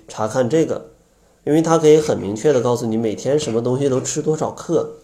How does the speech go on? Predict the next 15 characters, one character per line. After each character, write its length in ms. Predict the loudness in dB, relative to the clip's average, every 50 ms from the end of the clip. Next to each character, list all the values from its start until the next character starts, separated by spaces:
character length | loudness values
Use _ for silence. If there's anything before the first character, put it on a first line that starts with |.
| -20 _ _ _ _ _ _ _ _ _ _
你 140 | -8 -6 -2
把 140 | 0 0 0
它 140 | 0 -2 -4
分 240 | -2 -4 -4 -2 0
到 140 | 2 2
一 140 | 2 0 0
日 160 | -2 -2 -2
三 200 | 0 0 -2 -2
餐 160 | 0 -2 -2 -2
去 160 | -2 -6 -6
吃 460 | -4 -4 -4 0 0 0 0 -2 -6 -20 -20 _ _ _ _ _ _ _ _ _ _ _ _ _ _
就 160 | -8 -6 -6 -6
可 320 | -6 -6 -6 -4 -2 0
以 140 | 0 -2 -2
了。 220 | -6 -10 -12 -14